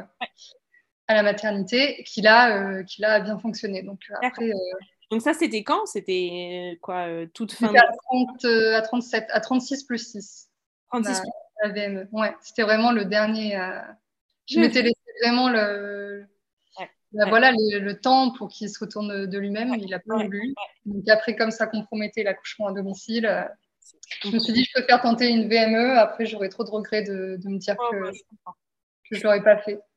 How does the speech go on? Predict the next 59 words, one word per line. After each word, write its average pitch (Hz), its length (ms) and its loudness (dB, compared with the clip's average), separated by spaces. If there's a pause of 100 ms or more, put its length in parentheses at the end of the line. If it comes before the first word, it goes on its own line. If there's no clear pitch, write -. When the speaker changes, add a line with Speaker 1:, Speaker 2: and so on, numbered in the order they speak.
(180)
Speaker 1:
Et 247 80 0
de 240 140 2
fait, 294 180 2
t'as 269 120 0
trouvé 226 480 -2
ça 220 180 -2
comment, 233 280 -4
la 285 140 0
V 202 100 -4
M 208 140 -2
E ? 311 60 -6
T'as 302 100 -6
trouvé 208 240 -6
ça, 190 400 0
euh, 185 460 -4 (360)
douloureux, 202 720 -4
facile, 233 640 -4
euh, 190 240 0
rapide, 226 500 -6
euh ? 185 360 -8 (580)
Speaker 2:
Euh, 214 180 0
c'était 226 320 0
très 277 200 4
douloureux, 247 420 4
mais 269 120 4
ça 220 140 -4
a 202 40 2
été 202 140 -2
très 233 160 -6
rapide 240 340 2
aussi. 214 340 -6
Donc, 196 220 -6
en 202 100 0
fait, 233 280 -6
euh, 185 440 -4
Speaker 1:
Ok. 180 180 -10
Speaker 2:
ça - 180 -10
a - 40 -2
été... - 360 -12
ce - 80 -20
qui - 100 -8
est 196 40 -2
le 190 60 -8
plus 208 120 -8
chiant, 233 240 0
c'est 240 200 -6
en 196 120 -2
fait, 208 260 -4
euh, 196 280 -4
les 196 120 -6
monitos, 196 460 -4
et 208 40 -4
cetera, 190 400 -6
avant, 202 400 -2
après. 233 420 -6
Au - 40 -8
final, 214 300 -4
tu - 100 -18
passes 208 280 -2